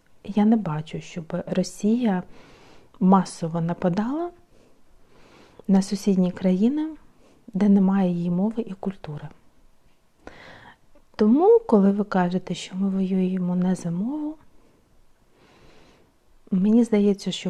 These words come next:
ви, може, воюєте і не за мову. Справа в тому, що за знищення мови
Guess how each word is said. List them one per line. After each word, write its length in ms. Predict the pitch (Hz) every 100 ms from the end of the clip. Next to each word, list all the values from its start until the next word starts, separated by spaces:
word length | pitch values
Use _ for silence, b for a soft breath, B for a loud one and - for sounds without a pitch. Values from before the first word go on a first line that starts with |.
| 180
ви, 80 | 262
може, 360 | 240 190 180
воюєте 500 | 165 170 180 170 - -
і 80 |
не 200 | 269 269
за 140 | 233 220
мову. 420 | 208 196 165 160 - -
Справа 420 | - - 180 180
в 40 | 180
тому, 380 | 247 285 285
що 360 | 233 - 196 185
за 360 | 190 180 175 175
знищення 640 | 190 220 202 - 180 170
мови 400 | 175 226 320 196